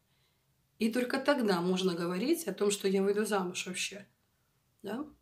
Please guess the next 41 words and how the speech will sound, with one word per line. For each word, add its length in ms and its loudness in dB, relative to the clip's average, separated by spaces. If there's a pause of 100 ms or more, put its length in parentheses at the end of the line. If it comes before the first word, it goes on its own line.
(320)
И 100 -8
тогда 220 0
я 80 2
выйду 180 0
замуж. 280 2
Тогда, 320 4
может 220 2
быть, 140 0
вы 120 2
еще 280 6
и 140 2
будете 360 0
выбирать, 340 4
за 80 4
кого 420 0 (300)
вам 200 2
выходить 400 2
замуж, 340 6
если 220 -2
вы 100 0
будете 340 -4
счастливы. 380 2
Вот 100 4
обратите 520 2
внимание 420 4
на 140 6
этот 200 -2
момент, 460 2 (680)
пожалуйста. 540 -6 (360)
Не 160 4
брак 340 4
делает 360 -2
счастливой 760 -2 (120)
женщину, 580 2
она 180 2
должна 380 2
быть 160 -2
насыщенной. 480 2
Если 260 0
вы 120 2
приходите, 760 2